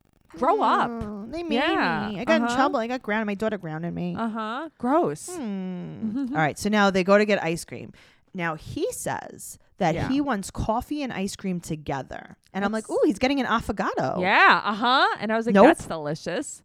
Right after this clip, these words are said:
Speaker 2: No, they just got coffee
Speaker 1: He
Speaker 2: flavored
Speaker 1: got
Speaker 2: ice
Speaker 1: coffee
Speaker 2: cream.
Speaker 1: ice cream. Mm-hmm.
Speaker 2: I was like, "That's adorable how he said
Speaker 1: Mm-hmm.
Speaker 2: that." Okay.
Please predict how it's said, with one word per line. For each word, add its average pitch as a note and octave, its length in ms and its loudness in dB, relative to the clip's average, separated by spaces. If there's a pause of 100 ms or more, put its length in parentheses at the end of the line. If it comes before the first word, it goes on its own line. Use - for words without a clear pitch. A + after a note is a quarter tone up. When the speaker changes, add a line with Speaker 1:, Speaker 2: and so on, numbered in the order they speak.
Speaker 2:
No, A3 400 2 (100)
they G#3+ 180 0
just C4 160 -2
got C4 160 0
coffee - 320 -2
Speaker 1:
He G#3+ 80 -4
Speaker 2:
flavored G3+ 220 2
Speaker 1:
got - 80 -6
Speaker 2:
ice E3 40 -2
Speaker 1:
coffee F3+ 240 2
Speaker 2:
cream. E3 140 -4
Speaker 1:
ice D#3+ 220 -6
cream. C3 380 -12
Mm-hmm. F3+ 440 -4
Speaker 2:
I F3 60 4
was F3+ 100 0
like, F3+ 80 -2
"That's F#3+ 180 0
adorable C3 460 -2
how C3 140 -4
he C#3 100 -8
said F#3 160 -6
Speaker 1:
Mm-hmm. F#3 240 -2
Speaker 2:
that." F#3+ 80 -4
Okay. A#3 220 -4